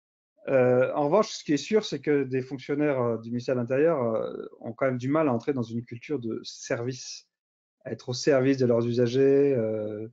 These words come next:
à les traiter comme des rois, à être bienveillants, à leur retrouver leur mot de passe quand ils l'ont perdu, à leur faciliter la vie, euh,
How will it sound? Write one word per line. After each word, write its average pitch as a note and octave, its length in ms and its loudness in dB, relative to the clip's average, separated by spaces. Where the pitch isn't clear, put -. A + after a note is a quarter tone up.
à A#2 60 0
les A#2 60 2
traiter C3 280 0
comme B2+ 200 2
des B2+ 100 4
rois, C3+ 300 4
à B2 80 2
être A#2 120 -2
bienveillants, C#3 800 2
à C3+ 80 2
leur A2+ 140 2
retrouver B2+ 320 -2
leur A#2+ 100 2
mot B2 80 2
de B2 80 -4
passe C3 160 0
quand A#2 200 -6
ils A#2+ 40 -12
l'ont A#2 120 -2
perdu, C#3+ 640 2
à A#2+ 40 0
leur A2+ 160 -6
faciliter B2+ 400 -6
la A2+ 140 0
vie, D3 580 2
euh, G#2+ 240 -2